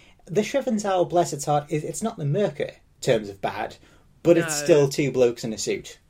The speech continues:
Speaker 2: Yeah, but it literally does nothing in this story.
Speaker 1: No. <laughs> Well,
Speaker 2: I
Speaker 1: I mean,
Speaker 2: mean
Speaker 1: they, they did, like, plan on trying to have, like, a sequence where it had attacked the Graf in Decay and his soldiers,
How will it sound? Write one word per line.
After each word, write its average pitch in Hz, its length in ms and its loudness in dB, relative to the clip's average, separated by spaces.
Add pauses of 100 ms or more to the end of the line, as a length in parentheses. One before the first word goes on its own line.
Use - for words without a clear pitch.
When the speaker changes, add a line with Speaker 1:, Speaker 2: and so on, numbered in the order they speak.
(320)
Speaker 2:
Yeah, 175 280 -4 (180)
but 226 160 -4
it 277 140 -4
literally 302 380 -4
does 247 320 -2
nothing 214 400 -4
in 233 120 -4
this 226 160 -4
story. 254 500 0
Speaker 1:
No. 151 420 6
<laughs> - 40 -20 (1080)
Well, 262 160 6
Speaker 2:
I 277 40 4
Speaker 1:
I - 20 8
mean, 269 160 2
Speaker 2:
mean 262 100 -8 (240)
Speaker 1:
they, 214 120 0
they 220 260 -6
did, 285 320 -4 (120)
like, 185 280 -2
plan 185 260 -2
on 165 240 -4
trying 147 220 -2
to 131 80 -2
have, 131 160 -2
like, 120 100 -6
a 123 80 -6
sequence 127 720 -6 (320)
where 123 320 4
it 110 80 -2
had 123 140 -2
attacked - 720 -6
the 139 80 -4
Graf 131 280 -2
in 123 120 -4
Decay 117 400 -2
and 107 100 -10
his 98 140 -10
soldiers, 143 720 -4